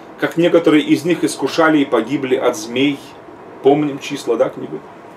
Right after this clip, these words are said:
"Не ропщите, как некоторые из них роптали и погибли от истребителя". И вот в одиннадцатом стихе, ваше внимание обращаю сейчас: "Будьмо уважні, шановні".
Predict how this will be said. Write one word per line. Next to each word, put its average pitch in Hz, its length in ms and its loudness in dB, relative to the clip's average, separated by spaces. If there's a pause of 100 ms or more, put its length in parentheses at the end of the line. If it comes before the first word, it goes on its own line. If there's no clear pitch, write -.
(420)
"Не 170 300 6
ропщите, 196 880 2 (640)
как 147 180 2
некоторые 165 480 4
из 143 160 2
них 160 180 2
роптали 160 460 4
и 151 160 -2
погибли 147 460 0
от - 280 0
истребителя". 147 800 -2 (880)
И 127 120 -6
вот 131 180 2
в 113 60 -2
одиннадцатом 131 460 -2
стихе, 131 460 2
ваше 117 420 2
внимание 139 460 0
обращаю 127 640 2
сейчас: - 600 -6 (260)
"Будьмо 160 580 0
уважні, 147 840 4 (1300)
шановні". 143 800 0